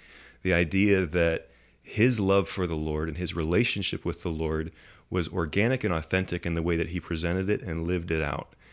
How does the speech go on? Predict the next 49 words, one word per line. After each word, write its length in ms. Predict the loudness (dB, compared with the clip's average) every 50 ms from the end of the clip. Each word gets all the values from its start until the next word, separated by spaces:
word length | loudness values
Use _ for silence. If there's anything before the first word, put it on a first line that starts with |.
| -20 -20 -20 -20 -20 _ _ 0
I 100 | 0 2
can 140 | 2 2
honestly 500 | 4 4 4 6 6 4 4 4 4 2
say, 300 | 2 4 6 6 6 6
which 160 | 6 4 2 2
I 60 | 2
know 100 | 2 2
this 180 | 2 0 0
is 120 | -2 0 0
not 180 | 0 0 2
the 80 | 0 -2
case 240 | 0 2 0 0 0
for 180 | 2 4 4
everyone, 520 | 6 6 6 6 4 4 4 2 0 -2 -4 -8 -16 -20 -20 -20 -20 _ -4
uh, 300 | -2 0 2 2 2 0
that, 340 | 0 0 0 0 -2 -4 -6
that 160 | -4 -4 0
my 180 | 0 2 2 0
father, 680 | 0 0 2 4 4 4 6 4 4 4 2 -2 -4 -8 -6
um, 460 | -4 -4 -2 -4 -6 -6 -8 -10 -12 -16 _ _ -8 -2
loves 320 | 2 4 6 6 4 4 2
God 300 | 0 0 2 2 0 0
with 160 | 0 -2 -2
all 240 | 0 0 0 2 2
of 140 | 0 0 -2
his 180 | -4 -4 -4
heart, 300 | -4 -2 -2 -2 0 -2
soul, 240 | -2 -2 -2 0 0
mind, 260 | 0 0 -2 -2 -2
and 100 | -4 -4
strength, 360 | -4 0 2 4 4 4 2
and 120 | 0 -2 -2
he 220 | -2 -2 0 2
looks 380 | 2 4 2 2 2 0 -4 -2
to 280 | -2 -2 0 0 0
the 200 | 0 0 -2 -2
eternal 720 | -2 -2 -4 -8 -4 -2 0 2 2 2 2 0 0 -2 -6 -14 -20 -20 -20 -20 -16 -12
view 500 | -6 -2 2 4 4 4 4 2 0 -2 -2
of 220 | -2 -2 0 2
what 200 | 2 2 2 2 2
his 160 | -2 0 0
life 280 | 0 0 0 -2 -2
means 220 | -2 -2 0 0 0
here 180 | 0 -2 -2
on 160 | 0 -2 -2 0
earth, 260 | 0 0 0 0 -2
that 120 | -2 0 2
it 160 | 0 0 0
is 380 | 0 0 0 0 0 -2 -6